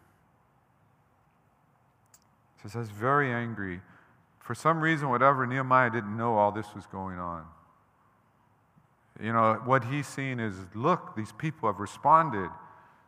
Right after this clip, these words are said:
Look, they're building the walls." But he didn't know that this was going on. He hears about it, and he's very angry. "I was very angry when I heard their outcry and these words.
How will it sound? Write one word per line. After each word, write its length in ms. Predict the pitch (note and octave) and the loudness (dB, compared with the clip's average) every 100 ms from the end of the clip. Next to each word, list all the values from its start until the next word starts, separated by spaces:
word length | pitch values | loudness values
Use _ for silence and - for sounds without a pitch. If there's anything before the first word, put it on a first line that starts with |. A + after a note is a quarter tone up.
| _ | _
Look, 400 | A#2+ E3+ F#3 - | 2 6 4 2
they're 120 | A#2 | -4
building 380 | G2+ B2+ C#3+ D3 | -2 0 0 -2
the 80 | A#2+ | -6
walls." 800 | G#2 C3+ E3 B2 F2 F2+ - - - - _ _ _ _ _ _ - | 0 2 4 2 -2 -6 -12 -20 -20 -20 _ _ _ _ _ _ -6
But 120 | A#2+ | -2
he 80 | E3+ | -2
didn't 240 | D3+ B2+ | -2 4
know 360 | D#3 F#3+ C#3 B2 | 8 8 8 4
that 140 | A2+ | 2
this 200 | C3+ - | -2 -6
was 100 | A#2 | -8
going 300 | - A#2 A#2 | -4 -4 2
on. 340 | C#3+ D3 B2+ A2 - - A#2+ | 4 6 4 0 -10 -10 -10
He 80 | |
hears 420 | A2 - F3+ G3+ D3 | -8 2 6 6 6
about 420 | G#2+ A2+ A2 A2+ | 8 10 10 8
it, 200 | A#2+ A#2 - - | 2 -2 -10 -8
and 140 | A#2+ A#2 | -6 -4
he's 420 | C3+ A#2+ F#2+ - _ _ _ _ _ _ _ _ _ - - - - | -4 -4 -8 -16 _ _ _ _ _ _ _ _ _ -20 -20 -18 -4
very 580 | B2 A#2 G#2+ F#2+ F#2+ E2+ | -2 0 0 -2 -6 -8
angry. 560 | G2+ A2 G2+ E2+ D2 D2+ - _ _ _ _ _ _ _ _ _ _ _ _ _ _ _ _ | -8 -8 -8 -10 -10 -12 -20 _ _ _ _ _ _ _ _ _ _ _ _ _ _ _ _
"I 400 | - - _ - | -20 -20 _ -20
was 140 | - - | -16 2
very 340 | C#3 F3+ F3 | 6 8 8
angry 340 | E3+ F3+ D#3+ | 6 4 2
when 160 | C3+ B2+ | 2 2
I 80 | B2 | 2
heard 260 | B2 B2 | 2 2
their 200 | A#2 G#2+ | 2 2
outcry 540 | - A2 G#2+ - A2+ G#2+ | 2 2 0 -2 -2 0
and 180 | G#2 G2+ | -4 -6
these 200 | G2+ G2+ | -8 -8
words. 600 | G2 G2 F2 E2 - | -6 -6 -6 -10 -18